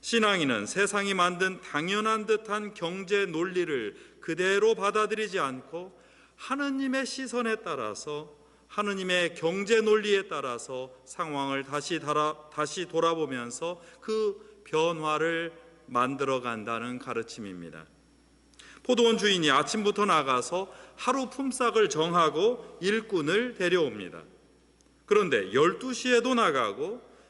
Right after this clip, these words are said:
세 시에도 나가서 일꾼을 불러옵니다. 아니, 곧 날이 저물 텐데 다섯 시에도 나가서도 사람을 불러서는 품삯을 정하고 일을 시킵니다.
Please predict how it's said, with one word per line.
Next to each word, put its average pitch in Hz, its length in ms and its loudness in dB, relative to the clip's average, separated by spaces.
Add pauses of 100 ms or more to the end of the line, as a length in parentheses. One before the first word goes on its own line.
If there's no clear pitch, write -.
세 262 400 0
시에도 247 420 2
나가서 165 540 2
일꾼을 196 540 -4
불러옵니다. 131 680 0 (720)
아니, 131 400 -2 (400)
곧 - 400 -2
날이 147 400 0
저물 208 320 0
텐데 135 480 -2 (300)
다섯 240 400 0
시에도 254 480 0
나가서도 165 840 0 (160)
사람을 151 560 -2
불러서는 151 720 -2 (260)
품삯을 226 540 0
정하고 160 520 -2
일을 185 260 -4
시킵니다. 98 640 -12